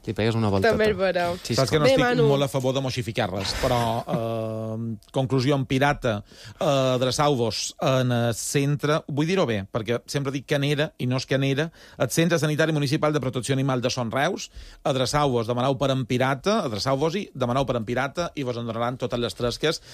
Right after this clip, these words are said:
Speaker 3: i estic convençut que si vos animau a adoptar-lo, eh, vos ho passareu pipa.
Speaker 2: Manu, veuràs tu el partit diumenge o no?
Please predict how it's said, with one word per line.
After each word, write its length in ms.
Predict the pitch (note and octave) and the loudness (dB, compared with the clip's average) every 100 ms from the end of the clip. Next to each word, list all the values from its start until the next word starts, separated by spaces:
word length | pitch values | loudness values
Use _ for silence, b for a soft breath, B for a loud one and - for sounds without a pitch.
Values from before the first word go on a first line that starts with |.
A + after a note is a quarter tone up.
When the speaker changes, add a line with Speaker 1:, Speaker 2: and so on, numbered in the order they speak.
| B - | B -4
Speaker 3:
i 60 | |
estic 160 | C3 C#3+ | -2 0
convençut 420 | C#3+ C3+ B2 G#2+ | 0 0 -2 -4
que 120 | - | -4
si 80 | A#2 | -2
vos 140 | A2+ A2+ | 0 0
animau 500 | B2 B2+ B2 A#2+ - | -2 0 0 0 0
a 180 | E3+ D3+ | 2 2
adoptar-lo, 760 | C3+ A#2 - C3+ C3 C#3+ F3 G#3+ b b - | 4 0 0 0 0 0 -2 -2 b b -8
eh, 300 | D#3+ C3 A#2+ A#2+ | -2 2 2 0
vos 120 | A#2+ | 0
ho 40 | |
passareu 260 | G#2+ A2 G2 | -2 -4 -4
pipa. 280 | F#2+ - - B B B B B B _ | -6 -10 -12 B B B B B B _
Speaker 2:
Manu, 400 | A#3+ B3 A#3 G3 | 2 4 4 0
veuràs 280 | G#3 A3 A#3 | 0 0 0
tu 100 | - | -2
el 80 | B3+ | -4
partit 320 | B3 A3+ B3 | -4 -4 -4
diumenge 520 | A3 B3 B3 B3+ C#4+ F4+ | -2 2 2 2 2 2
o 140 | B3+ | 2
no? 180 | G#3 | 2